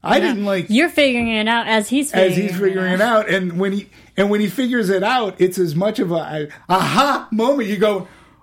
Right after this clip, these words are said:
Speaker 1: "Oh my God, she's a stock photo. What? Oh my God." <laughs> It's like,
Speaker 2: Like, what's
Speaker 1: "What?
Speaker 2: happening now?
Speaker 1: <laughs> What's going on? What is happening here?" Thing is, I'm not sure I'd be so savvy as to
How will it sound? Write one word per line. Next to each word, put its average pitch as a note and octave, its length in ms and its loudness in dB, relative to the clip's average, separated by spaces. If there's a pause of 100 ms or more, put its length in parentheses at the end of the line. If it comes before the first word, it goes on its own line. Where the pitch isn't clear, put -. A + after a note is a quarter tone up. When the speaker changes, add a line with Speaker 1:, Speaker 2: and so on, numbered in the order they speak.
(340)
Speaker 1:
"Oh A#3 120 4
my G#3+ 180 0
God, B3 400 0 (340)
she's - 240 2
a C#4 80 0
stock C#4+ 480 -2
photo. C#4+ 420 0 (440)
What? C#4 680 0 (420)
Oh F4 200 4
my G#3+ 180 -2
God." C4+ 500 -2
<laughs> - 60 -12
It's C#4+ 300 -2
like, B3 120 0
Speaker 2:
Like, C#4+ 160 2 (240)
what's E4+ 180 6
Speaker 1:
"What? G#4 100 0
Speaker 2:
happening F4+ 560 2
now? F4+ 420 -2
Speaker 1:
<laughs> - 0 -
What's C#4 260 2
going D4+ 500 -2
on? D#4 340 -4
What F4+ 180 -4
is D#4+ 240 -4
happening E4 440 -4
here?" D3+ 260 -6 (580)
Thing F#3 180 0
is, F3+ 140 -4
I'm F3+ 160 -2
not F3 220 -6
sure F#3 240 -4
I'd E3 120 -8
be F3 120 -6
so E3 220 -8
savvy D#3+ 600 -6
as C#3+ 140 -10
to D3 320 -6